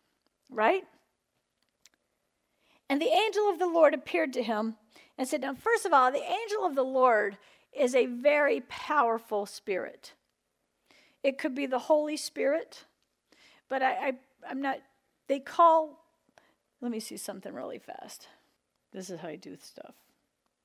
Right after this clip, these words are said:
All right, but the word, let's see. But Holy Spirit is also found, called Holy Spirit, in, in the Old Testament.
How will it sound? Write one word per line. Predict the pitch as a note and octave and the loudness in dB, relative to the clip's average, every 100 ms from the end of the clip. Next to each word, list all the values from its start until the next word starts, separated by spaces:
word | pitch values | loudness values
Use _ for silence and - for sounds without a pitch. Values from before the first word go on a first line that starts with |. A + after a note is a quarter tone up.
| _ _ _ _ | _ _ _ _
All | A3 | -6
right, | F#3+ - _ _ _ - | -6 -10 _ _ _ -2
but | F4+ - | -2 -2
the | A4+ | -8
word, | D#4 E4 D#4+ - | -2 0 -2 -6
let's | C4 | -10
see. | - F#3+ F3 - _ _ | -10 -10 -10 -14 _ _
But | - | -2
Holy | C#4 F#4 F#4 | 4 4 4
Spirit | E4+ - D4+ C#4+ C#4+ - | -2 -8 -2 0 0 -2
is | B3+ | -2
also | B3+ C#4 C#4+ C4 | 0 0 -2 -6
found, | C4 A#3+ A3+ A#3 A#3 A#3 - | -4 -6 -4 -4 -8 -12 -6
called | - D4 C4+ | 0 0 -2
Holy | B3 G#3 G3 | -4 -4 -4
Spirit, | - G3 G3 G#3+ - _ _ _ _ _ | -8 -6 -4 -6 -10 _ _ _ _ _
in, | B3+ C4 B3+ B3+ B3 _ _ - A3+ A3 | -4 -4 -4 -6 -8 _ _ -6 -6 -4
in | A#3 | -4
the | A#3+ - | -4 -4
Old | A3 | -6
Testament. | G3+ G#3 - - - | -6 -10 -12 -16 -18